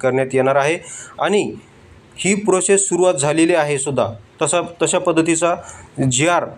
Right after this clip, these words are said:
राज्य शासनाने काढलेला आहे, त्यामुळे विमा कंपन्या ते त्यांच्या बँक खात्यामध्ये पैसे टाकायला सुरुवात केलेली आहे विमा कंपन्यांकडून. रक्कम कधीपर्यंत मिळणार, तर कृषी मंत्री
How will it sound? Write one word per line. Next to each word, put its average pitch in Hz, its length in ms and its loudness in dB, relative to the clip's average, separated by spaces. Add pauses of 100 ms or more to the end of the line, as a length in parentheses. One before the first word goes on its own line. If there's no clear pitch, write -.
(420)
राज्य 143 280 2
शासनाने 160 420 0
काढलेला 151 420 0
आहे, 156 220 0
त्यामुळे 165 500 0 (300)
विमा 160 280 2
कंपन्या 156 500 0
ते 160 500 -2 (280)
त्यांच्या 151 300 0
बँक 151 300 -2
खात्यामध्ये 139 680 0 (160)
पैसे 147 220 2
टाकायला 135 400 0
सुरुवात 131 360 0
केलेली 131 260 2
आहे 143 160 2
विमा 131 220 0
कंपन्यांकडून. 110 760 0 (420)
रक्कम 160 360 0
कधीपर्यंत 185 600 2
मिळणार, 175 380 2 (1300)
तर 170 140 2
कृषी 160 400 0
मंत्री 185 340 2